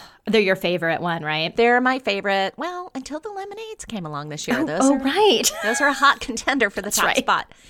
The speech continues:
Speaker 2: But Samoas have been my longtime favorite. And in fact, one of my few disappointments with the Girl Scout cookies over the year has been how that packaging is getting smaller and <laughs> smaller.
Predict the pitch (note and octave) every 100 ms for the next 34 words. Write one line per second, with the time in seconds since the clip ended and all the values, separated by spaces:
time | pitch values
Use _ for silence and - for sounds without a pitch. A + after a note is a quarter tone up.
0 | - - - - - - - - F4 F4+
1 | D#4+ A3+ F#3+ F3+ E3 D3+ D3 D3+ C3+ C3+
2 | - C#3+ C#3 C#3+ C3+ C3+ B2+ D3+ D3+ D3
3 | - E3+ D#3+ E3 D3+ E3 D#3+ E3+ F3 E3
4 | C#3+ D#3 D3 C#3+ C#3+ - C#3+ C3+ C3+ E3
5 | D#3+ G3+ F#3+ F#3 - C#3+ - F3 E3 D#3+
6 | D#3+ D#3+ D#3 D#3 D3+ D#3 _ - - G3
7 | - F3+ F3 F3+ - - - A3+ A3 A3
8 | G#3+ G#3 G#3+ G#3+ G#3 G3 F#3+ F#3+ G3+ G#3
9 | G3+ - -